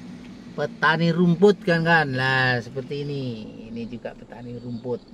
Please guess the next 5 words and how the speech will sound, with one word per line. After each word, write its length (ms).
Nah, 320
itu. 160
Wow, 320
menghijau 640
tuh. 240